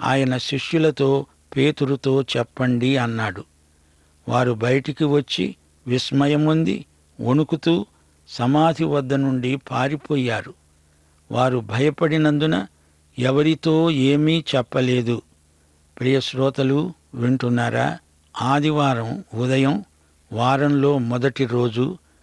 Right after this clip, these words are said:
స్త్రీలు సుగంధ ద్రవ్యాలు తెచ్చారు గాని యేసు శరీరం అక్కడ లేదు. బేతనియలో మరియ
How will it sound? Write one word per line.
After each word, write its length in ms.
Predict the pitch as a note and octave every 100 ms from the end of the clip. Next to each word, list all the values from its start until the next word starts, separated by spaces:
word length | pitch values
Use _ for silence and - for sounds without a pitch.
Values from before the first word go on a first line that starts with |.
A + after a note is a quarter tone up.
| _ -
స్త్రీలు 540 | - - C3+ D#3+ D#3
సుగంధ 480 | D3 B2+ B2 D#3+ D3+
ద్రవ్యాలు 680 | D3 C3 C3 B2+ C3 B2 A#2+
తెచ్చారు 540 | - A2+ - C3+ C3
గాని 400 | B2 C3 C#3+ F#3 _ _ _ -
యేసు 440 | A#2+ C#3 E3 - D#3
శరీరం 680 | - C3+ C#3+ D3 D3 D#3 -
అక్కడ 320 | A#2+ - A#2+
లేదు. 420 | A#2+ A#2+ A#2+ G#2 _ _ _ _ _ _ _ _ -
బేతనియలో 960 | G#2+ C#3 C#3+ D3+ D3+ D3+ D3 D#3 F#3 C3
మరియ 440 | A2+ B2 C#3 D3+